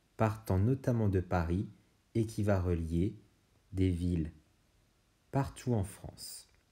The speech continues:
Ce réseau routier et autoroutier est emprunté par les voitures, qui est le principal mode de transport en France, mais depuis quelques années, des lignes de bus permettent de relier aussi les plus grandes villes de France entre elles.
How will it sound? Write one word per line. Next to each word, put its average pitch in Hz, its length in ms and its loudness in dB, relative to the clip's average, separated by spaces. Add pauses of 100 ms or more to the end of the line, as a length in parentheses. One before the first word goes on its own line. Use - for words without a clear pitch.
(440)
Ce - 180 -4
réseau 98 400 6
routier 107 680 2
et 92 60 4
autoroutier 90 840 2 (300)
est 101 200 0
emprunté 95 500 2
par 92 240 0
les 92 120 4
voitures, 92 640 0 (380)
qui 104 140 2
est - 20 4
le 92 100 6
principal 104 720 -2
mode 98 520 0
de 95 100 -2
transport 92 840 -2
en 90 120 0
France, - 600 -6 (560)
mais 107 120 2
depuis 110 280 2
quelques 110 360 2
années, 85 360 2 (360)
des 92 180 2
lignes 139 320 4
de 95 100 2
bus 82 640 -4
permettent 104 440 2
de 95 80 0
relier 87 360 2
aussi 92 480 -4 (300)
les 95 140 2
plus 95 200 -4
grandes 87 300 2
villes 98 240 0
de 87 140 -2
France 101 420 -4
entre 82 300 -6
elles. 78 200 -8